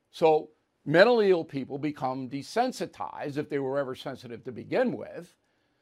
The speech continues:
because they see all this horrible violence on the internet and the movies. They listen to this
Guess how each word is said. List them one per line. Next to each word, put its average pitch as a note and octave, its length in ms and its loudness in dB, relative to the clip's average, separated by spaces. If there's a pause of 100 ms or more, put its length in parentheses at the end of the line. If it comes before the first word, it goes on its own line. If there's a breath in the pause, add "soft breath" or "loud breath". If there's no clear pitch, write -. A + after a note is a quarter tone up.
(220)
because C#3+ 240 0
they D3 100 2
see A3 300 0
all F3+ 200 6
this D3 140 -4
horrible G3 640 2
violence E3+ 500 0
on A2 160 -10
the B2+ 140 -8
internet D#3+ 400 -4
and A2 140 -10
the G#2 40 -14
movies. D3+ 480 -2
They A#2 80 -8
listen C3 360 -6
to A2 100 -12
this F#2+ 180 -14